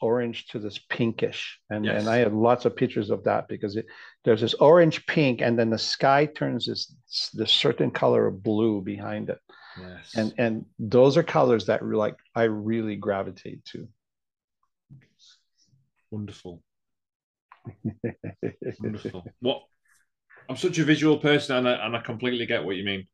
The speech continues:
Speaker 2: Um, it's almost the same as when you, when you put a yellow highlighter pen and a pink highlighter pen over each other, you get that wonderful orange.
Speaker 1: You get that wonderful orange. It's that soft orange, you know?
Speaker 2: Yes.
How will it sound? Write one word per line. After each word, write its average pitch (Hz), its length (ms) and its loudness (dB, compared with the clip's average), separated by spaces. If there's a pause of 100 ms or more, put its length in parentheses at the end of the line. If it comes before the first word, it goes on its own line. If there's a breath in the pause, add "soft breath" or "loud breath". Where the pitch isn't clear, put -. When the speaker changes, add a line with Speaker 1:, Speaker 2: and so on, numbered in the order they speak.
(160)
Speaker 2:
Um, 101 400 -2 (280 soft breath)
it's - 80 -20
almost 165 760 4
the 127 80 -6
same 135 240 0
as 120 80 -2
when 123 100 0
you, 120 80 0 (180)
when 139 120 -2
you 131 120 2 (200)
put 147 140 -2
a 147 60 -2
yellow 151 360 4
highlighter 113 480 -2
pen 92 200 -14 (580)
and 123 120 -2
a 120 40 0
pink 160 300 4
highlighter 104 440 0
pen 92 240 -12 (140)
over 123 220 0
each 104 160 -4
other, 95 180 -10 (480)
you 117 100 -4
get 120 100 4
that 101 120 2
wonderful 123 320 2
orange. 107 420 -2 (460)
Speaker 1:
You 135 120 0
get 156 160 6
that 151 160 6
wonderful 160 460 4
orange. 135 460 2
It's - 120 -4
that 120 180 2
soft - 600 -2
orange, 113 500 -6
you 104 80 -10
know? 104 140 -4
Speaker 2:
Yes. 120 220 -6